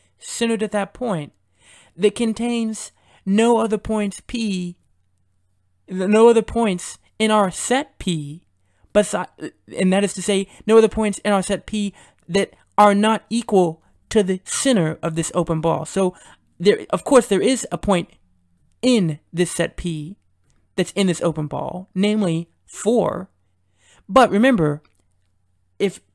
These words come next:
P, if this point four is a limit point, then it has to contain some Q in S where Q is not equal to the center of the open ball. So remember, we're trying to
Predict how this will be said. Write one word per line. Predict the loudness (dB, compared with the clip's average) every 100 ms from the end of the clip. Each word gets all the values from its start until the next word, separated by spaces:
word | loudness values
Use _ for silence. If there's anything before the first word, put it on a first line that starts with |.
| _
P, | -8 -6
if | -2 0
this | -2 -4
point | -8 -4 -2 -4
four | -10 -4 -2 -2
is | -4 -6
a | -4
limit | -2 -4 -6
point, | -12 -14 -14 _ _ _ _ _ _ _ _ _ -4
then | 0
it |
has | 0 0
to | -2
contain | -2 -2 -4 -4 -6 _ -20
some | -8 -4 -4 -4 -10
Q | -6 -4 -2
in | -4
S | -6 -8 -8
where | -6 -6
Q | -4 -4
is | -2 -2
not | -2 -2
equal | -4 -2 0 0 -2 _
to | -8
the | -6
center | -6 -4 -4 -4
of | -8
the | -10
open | -12 -16
ball. | -20 -20 -20 _ _ _ _ _ _ _ _ _ _ _ _ _ _ _ _ _ _ _ _ _ _ _ _ _ _ _ _ _ _ _ _ _
So | 0
remember, | 2 2 2 -2 -6 -14 _ _ _
we're | -6
trying | -2 -2 0 0
to | -2 -4